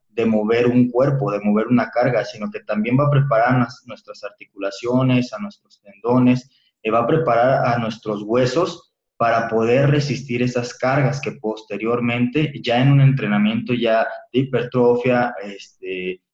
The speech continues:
que es más específico para el desarrollo de masa muscular y la reducción del porcentaje de grasa,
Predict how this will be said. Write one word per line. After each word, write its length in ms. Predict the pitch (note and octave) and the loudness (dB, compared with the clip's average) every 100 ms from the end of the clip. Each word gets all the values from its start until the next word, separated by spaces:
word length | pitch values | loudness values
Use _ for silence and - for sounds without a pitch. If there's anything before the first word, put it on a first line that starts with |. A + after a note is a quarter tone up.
| - | -8
que 480 | G#2+ G#2 G#2 - - | 0 2 2 -2 -6
es 220 | A#2 A#2+ | -4 0
más 360 | B2+ B2 B2 B2 | 4 4 4 0
específico 960 | C3 - - - - D#3+ D#3 - C3+ - | -2 -4 -8 -6 -2 0 0 0 -2 0
para 420 | G2+ F#2+ F#2+ F#2+ | 0 2 2 0
el 180 | G2+ G#2 | -2 -4
desarrollo 480 | G#2 G#2 G2+ A#2 | -6 -6 -2 2
de 120 | B2 G#2 | 2 2
masa 280 | G#2+ - | 0 -2
muscular 560 | A#2 G#2 - G2 A2 A2+ - _ _ | -6 -8 -10 -4 -2 -2 -8 _ _
y 120 | A2 | -2
la 140 | G#2+ | 0
reducción 640 | G#2 G#2+ G#2+ G#2 - A#2+ B2 | 2 2 0 -2 -4 0 4
del 160 | B2 | 2
porcentaje 600 | - G#2 - - A2 - | 0 -6 -10 -6 -6 -2
de 120 | C3+ C3 | 0 2
grasa, 400 | B2 A#2 D#3 | 2 0 -2